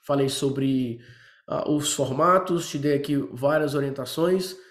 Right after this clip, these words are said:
Então, no próximo vídeo eu vou continuar falando sobre o que entregar em cada sessão, conteúdo de base. Vamos falar aqui sobre níveis de entrega, vou falar sobre o funil e também vou falar sobre os próximos passos, que aí são estratégias que vocês podem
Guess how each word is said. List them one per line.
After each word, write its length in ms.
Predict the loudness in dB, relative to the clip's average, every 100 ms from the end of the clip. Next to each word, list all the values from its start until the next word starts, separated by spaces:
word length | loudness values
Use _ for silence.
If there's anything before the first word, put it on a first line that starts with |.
| _
Então, 140 | -4
no 60 | -2
próximo 400 | 0 -2 0 0
vídeo 280 | 2 0 0
eu 20 |
vou 100 | -2
continuar 300 | -4 -4 -4
falando 200 | 0 0
sobre 240 | 0 0
o 60 | 0
que 140 | 0
entregar 360 | -2 0 0 0
em 60 | -2
cada 180 | -4 -6
sessão, 440 | -8 -2 0 2
conteúdo 340 | 0 -4 -4
de 80 | -4
base. 540 | 0 2 4 2 0 -4 -10 -20 -4
Vamos 240 | 0 2
falar 260 | 2 4 4
aqui 200 | 0 -4
sobre 340 | -2 -2 0
níveis 280 | 0 0 -2
de 80 | -4
entrega, 400 | -2 2 2 0
vou 100 | -4
falar 200 | -4 -4
sobre 180 | -4 -8
o 40 |
funil 560 | -6 -2 4 4 4 -2 -14 -16 -10
e 60 |
também 200 | -4 -2
vou 100 | -2
falar 200 | 0 -2
sobre 160 | -2 -6
os 100 | -6
próximos 380 | -8 -6 -8 -8
passos, 500 | -10 -12 -18 -20 _
que 80 | -8
aí 60 |
são 260 | -4 -4 -4 -10 -14
estratégias 580 | -4 -4 -2 -4 -4 -6
que 60 |
vocês 260 | -8 -8 -8
podem 380 | -6 -4 -4